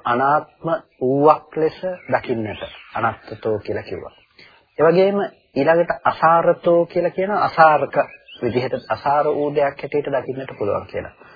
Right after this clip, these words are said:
සමහර වෙලාවට දැන් අනත්තතෝ කියන එක අපිට දකින්න පුළුවන්කම තියෙනවා. ඇතම් කෙනෙක් අර්ථ ගන්නනවා අනත්ත කියලා කියන්නේ අනාත්ම නෙමෙයි අසාර පමණයි කියලා.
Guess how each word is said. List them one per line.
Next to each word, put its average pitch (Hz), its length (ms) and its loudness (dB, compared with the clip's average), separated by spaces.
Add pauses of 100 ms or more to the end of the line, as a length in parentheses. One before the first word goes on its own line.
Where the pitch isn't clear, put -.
(260)
සමහර 131 400 2
වෙලාවට 127 520 2
දැන් 123 240 2 (100)
අනත්තතෝ 123 840 -2
කියන 131 360 -2
එක 120 240 -4
අපිට 120 280 -2
දකින්න 113 420 -4
පුළුවන්කම 117 580 -4
තියෙනවා. 131 400 -2 (500)
ඇතම් 113 320 -4
කෙනෙක් 120 340 -4 (120)
අර්ථ 104 320 -4
ගන්නනවා 113 720 -2 (880)
අනත්ත 131 420 0
කියලා 147 280 2
කියන්නේ 147 280 0
අනාත්ම 123 500 0
නෙමෙයි 151 320 -2
අසාර 143 420 -2
පමණයි 131 460 0
කියලා. - 340 -10